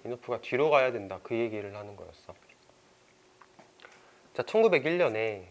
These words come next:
그는 어떤 아이디어가 하나 생겼어. 뭐 하자라는 아이디어냐면 speed up the manufacturing process. Manufacture, 제조란 뜻이잖아. 그래서 제조 과정을 스피드업 할 수 있는 아이디어가 생각이 났습니다.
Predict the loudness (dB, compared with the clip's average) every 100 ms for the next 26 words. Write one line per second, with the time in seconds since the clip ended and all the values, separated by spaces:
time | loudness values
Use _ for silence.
0 | -14 -4 2 2 0 -16 _ _ _ -6
1 | 0 2 2 4 2 2 2 2 -2 -4
2 | -4 -2 -2 -4 -8 -10 -10 -2 4 6
3 | 6 6 2 -2 -6 -8 -8 -8 -8 -10
4 | -12 -12 -12 -14 -20 -20 -20 -20 -18 0
5 | 4 6 4 4 2 2 -2 -2 -4 -2
6 | 0 0 0 -2 -4 -4 -10 -10 -14 -16
7 | -20 -20 -20 _ _ -20 -20 -20 -20 -8
8 | 2 2 4 0 0 -2 -4 -4 -2 0
9 | 0 0 -4 -6 -8 -8 -10 -10 -14 -14
10 | -16 -20 -12 0 2 6 6 4 0 -2
11 | -4 -6 -16 _ -16 -14 -2 2 8 8
12 | 6 0 -2 -2 -4 -2 -4 -4 -4 -2
13 | -4 -2 -2 0 0 0 -4 -4 -2 0
14 | -2 -4